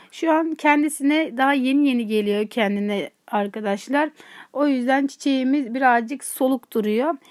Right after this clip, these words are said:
İnşallah düzelecek o da. Şimdi en uygun yerden, istediğiniz yerden kırabilirsiniz. Hiç önemli değil.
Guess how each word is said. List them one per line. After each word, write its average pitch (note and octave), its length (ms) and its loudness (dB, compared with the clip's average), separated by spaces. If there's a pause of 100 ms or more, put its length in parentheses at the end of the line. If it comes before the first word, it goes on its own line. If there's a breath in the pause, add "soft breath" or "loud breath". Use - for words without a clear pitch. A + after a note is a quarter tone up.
(160 soft breath)
İnşallah C4 560 2
düzelecek A3 560 -2
o G#3 120 -4
da. D#4 180 0 (280 loud breath)
Şimdi C4+ 420 0
en D4+ 360 2
uygun A#3+ 280 -2
yerden, A3+ 680 2 (180)
istediğiniz D4 460 2
yerden A#3 300 2
kırabilirsiniz. A3 720 -2
Hiç C#4 240 -4
önemli G#3 520 -2
değil. C#4 400 2